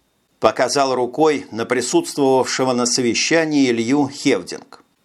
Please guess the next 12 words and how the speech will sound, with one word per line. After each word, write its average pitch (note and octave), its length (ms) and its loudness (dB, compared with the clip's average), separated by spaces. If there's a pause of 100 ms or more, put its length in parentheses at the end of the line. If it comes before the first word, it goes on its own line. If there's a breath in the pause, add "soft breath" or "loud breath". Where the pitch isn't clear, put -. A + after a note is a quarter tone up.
(800)
"В F2+ 140 -12
начале D3+ 640 2
операции C#3 800 -2
защитника C#3+ 840 -2
задействовать C3+ 760 0
не C#3 120 2
будем, C3+ 480 -2
чтобы C3 340 0
сбить C3+ 320 -2
магов B2 380 0
с - 80 -6
толку. - 480 -2